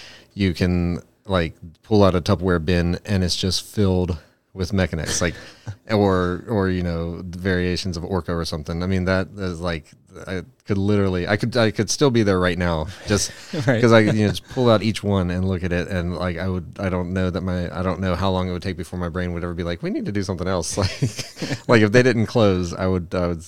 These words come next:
Speaker 1: be like, "I'm just gonna keep looking at these, you know, old He-Man toys."
Speaker 2: It was amazing. O-, overall, awesome experience. The, the road trip was, was awesome. Like, West Virginia was rough, but, you know, looking back, it, it was still, like, it, I would do it again. I would do it again in a heartbeat.
Speaker 1: Oh, yeah, no doubt.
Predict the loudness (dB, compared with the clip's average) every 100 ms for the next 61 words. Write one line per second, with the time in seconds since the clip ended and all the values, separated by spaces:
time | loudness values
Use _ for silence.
0 | -10 -4 -4 -4 -6 -4 -4 -4 -4 -2
1 | -2 -2 -2 -4 -4 -6 -6 -8 -2 0
2 | 0 0 -2 -2 -2 -2 -4 -2 -4 -4
3 | -16 -20 -20 _ _ _ _ _ -6 -4
4 | 0 2 4 2 0 0 0 4 4 6
5 | 4 4 0 -2 -4 0 2 2 0 -6
6 | -16 -20 -4 2 4 4 4 0 2 0
7 | 0 -4 -8 0 2 4 2 2 0 2
8 | 2 2 2 2 4 4 4 4 2 2
9 | -2 2 4 6 6 6 4 4 4 4
10 | 4 2 0 0 0 2 2 4 4 4
11 | 2 -2 -2 -2 -2 -4 -6 0 2 4
12 | 2 2 0 -2 -4 -4 -4 -4 -4 -6
13 | -6 -8 -10 0 4 6 6 6 4 4
14 | 2 0